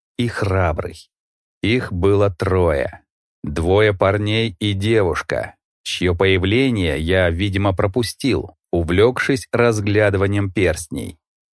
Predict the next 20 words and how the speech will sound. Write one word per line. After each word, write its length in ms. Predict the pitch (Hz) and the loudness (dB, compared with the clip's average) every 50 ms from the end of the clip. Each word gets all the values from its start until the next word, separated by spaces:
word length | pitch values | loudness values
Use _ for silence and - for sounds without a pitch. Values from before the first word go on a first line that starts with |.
| _ _ _ _ - | _ _ _ _ -12
Едва 560 | - 76 78 87 78 85 90 101 120 135 139 | -8 -4 -4 -2 -2 0 0 2 2 2 2
ли 160 | 135 131 127 | 0 0 0
им 80 | 127 127 | 0 0
стукнуло 600 | 117 - - 139 123 - - 135 123 123 127 127 | -2 0 0 0 0 0 -2 -2 0 2 2 0
двадцать. 760 | 123 120 123 135 131 120 104 92 - - - - - - - _ _ _ _ _ _ _ - | 0 0 0 0 0 0 -2 -4 -4 -6 -8 -10 -14 -18 -20 _ _ _ _ _ _ _ -10
Вот 400 | - 78 82 95 107 98 - - | -4 0 2 2 2 0 0 0
только 400 | 117 120 120 113 110 - 120 117 | 2 2 2 2 2 0 0 2
надменности 840 | 123 123 120 113 120 127 127 117 104 92 87 82 82 - - 92 | 2 2 0 0 0 2 2 2 2 0 0 -2 -4 -4 -2 -2
в 120 | 85 82 | 0 2
их 160 | 98 92 85 87 | 2 0 0 -2
взгляде 640 | 85 85 82 85 92 101 113 123 123 117 92 85 | -4 -4 -4 -2 -2 0 2 2 2 2 0 0
столько, 720 | 80 - - - - 131 151 147 131 - - 76 - - _ _ _ _ _ _ _ - | -2 -4 -4 -2 2 2 4 2 2 0 -2 -2 -2 -4 _ _ _ _ _ _ _ -12
сколько 600 | - - - - 98 98 107 117 110 - 117 113 | -10 -8 -6 -2 0 2 2 2 0 0 0 0
не 180 | 117 120 113 | 0 0 -2
каждый 480 | 110 - 131 135 135 131 117 117 120 113 | 0 0 0 2 2 0 0 0 0 0
глава 440 | 113 110 110 113 110 113 120 120 110 | 2 2 2 2 2 2 2 2 2
рода 320 | 110 120 120 110 113 107 | 2 2 2 2 2 2
может 380 | 104 110 110 110 98 101 98 90 | 2 2 2 2 2 0 -2 -4
себе 300 | - - 101 104 101 92 | -4 -2 0 0 0 2
позволить. 760 | - 98 95 90 95 92 92 87 76 - - - - - | 2 0 0 0 0 2 2 2 0 -2 -6 -12 -16 -20